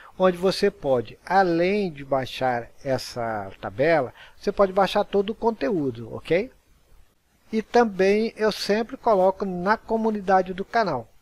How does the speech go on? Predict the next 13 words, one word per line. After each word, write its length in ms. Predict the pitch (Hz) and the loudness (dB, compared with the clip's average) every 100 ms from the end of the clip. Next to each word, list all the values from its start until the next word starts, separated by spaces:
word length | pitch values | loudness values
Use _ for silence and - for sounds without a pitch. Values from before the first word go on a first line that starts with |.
| _ | _
Então, 140 | 147 | -2
se 100 | 139 | 0
você 300 | 147 - 160 | -4 0 0
já 160 | 143 147 | 2 0
segue 340 | - 139 131 | 0 0 0
o 80 | 139 | -2
canal, 600 | - 190 190 180 202 254 - - - - _ | 0 2 4 2 2 0 -6 -20 -20 -20 _
você 760 | 175 165 185 190 190 185 185 170 | -6 -2 0 2 2 2 2 2
vai 160 | 156 170 | 2 2
ver 200 | 151 175 | 2 0
lá 140 | 170 | 2
na 100 | 170 | 0
comunidade, 760 | - 185 196 208 - - - - | -4 -4 -4 -4 -6 -14 -16 -20